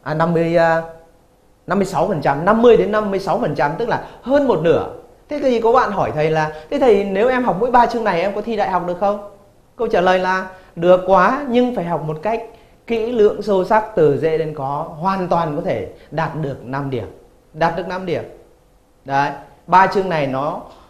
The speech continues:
nó, nó tập trung vào học kỳ một của lớp mười hai. Các em học rất kỹ trên lớp và luyện tập kỹ theo cái sự hướng dẫn phân dạng của, của, của thầy trên lớp hoặc là theo cái hướng dẫn của thầy thì hoàn toàn các em có thể đạt được năm điểm. Bởi vì là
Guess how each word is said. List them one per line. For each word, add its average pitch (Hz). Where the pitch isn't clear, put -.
nó, 160
nó 202
tập 160
trung 196
vào 127
học 143
kỳ 151
một 139
của 104
lớp 143
mười 113
hai. 120
Các 135
em 127
học 123
rất 226
kỹ 220
trên 156
lớp 170
và 113
luyện 143
tập -
kỹ 180
theo 151
cái 143
sự -
hướng 135
dẫn 156
phân 135
dạng 110
của, 87
của, 101
của 95
thầy 120
trên 131
lớp 170
hoặc 165
là 117
theo 123
cái 117
hướng 131
dẫn 170
của 120
thầy 113
thì 107
hoàn 139
toàn 117
các 131
em 120
có 117
thể 107
đạt 107
được 101
năm 147
điểm. -
Bởi 120
vì 131
là 127